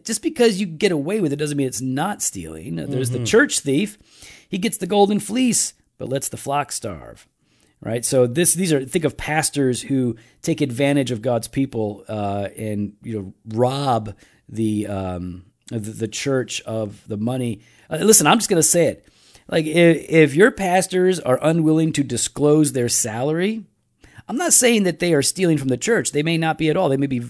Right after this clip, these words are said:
Speaker 1: honoring the Lord entirely.
Speaker 2: Yeah.
Speaker 1: But I don't like the idea of salaries being all cl-, cloaked and hidden, and,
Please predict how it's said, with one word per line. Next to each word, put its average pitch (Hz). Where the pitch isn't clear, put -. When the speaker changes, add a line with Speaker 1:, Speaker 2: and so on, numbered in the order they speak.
Speaker 1:
honoring 143
the 131
Lord 135
entirely. 127
Speaker 2:
Yeah. -
Speaker 1:
But 78
I 175
don't 240
like 214
the 208
idea 123
of 131
salaries 131
being 127
all 120
cl-, -
cloaked 139
and 95
hidden, 143
and, 104